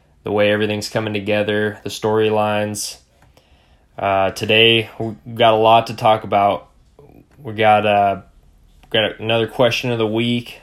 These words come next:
Those are gonna be good. We've got all these games. The N F L just has incredible parity right now. It's just amazing.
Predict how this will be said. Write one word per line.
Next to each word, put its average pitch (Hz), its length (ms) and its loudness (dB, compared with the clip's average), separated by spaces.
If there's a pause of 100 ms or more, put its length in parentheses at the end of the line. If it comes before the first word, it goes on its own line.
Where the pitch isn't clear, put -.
(160)
Those 110 140 -14
are 113 60 -6
gonna 113 160 -4
be 110 140 -4
good. 113 500 2 (880)
We've 107 220 -8
got 101 480 2 (1800)
all 135 240 4
these 131 260 2
games. 120 760 -4 (440)
The 113 220 -10
N 127 200 -2
F 120 160 -2
L 117 180 4
just 110 220 -4
has 107 280 0
incredible 107 720 -2
parity 104 540 -2
right 95 240 -6
now. 92 340 -8 (760)
It's 104 160 -6
just - 380 -8
amazing. 101 800 -4